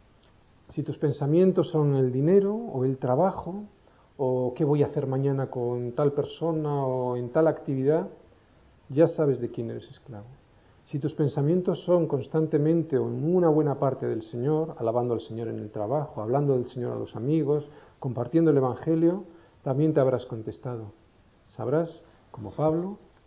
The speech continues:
que eres esclavo del Señor. Bien, primero que hemos hecho es buscar la primera palabra en Romanos uno uno.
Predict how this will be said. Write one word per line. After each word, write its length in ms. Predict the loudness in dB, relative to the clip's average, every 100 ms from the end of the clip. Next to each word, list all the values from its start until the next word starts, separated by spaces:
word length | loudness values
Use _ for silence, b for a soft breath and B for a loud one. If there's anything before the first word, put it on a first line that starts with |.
| _ _
que 80 | -12
eres 200 | -12 -14
esclavo 640 | -20 -8 -4 -2 -4 -12 -16 _ _ _ _
del 160 | -14 -14
Señor. 380 | -12 -12 -12 -14 -20 _ _ _ _ -20 _ B B B 4
Bien, 300 | 6 6 4
primero 420 | 6 10 12 10
que 100 | 6
hemos 220 | 0 0
hecho 180 | -2 2
es 100 | 2
buscar 560 | 2 -2 10 12 12 6 B B B
la 140 | 0 4
primera 340 | 6 6 6
palabra 460 | 6 6 4 2 2
en 440 | -2 -2 -2 0
Romanos 380 | 2 2 0 -2
uno 180 | 0 2
uno. 360 | 4 2 0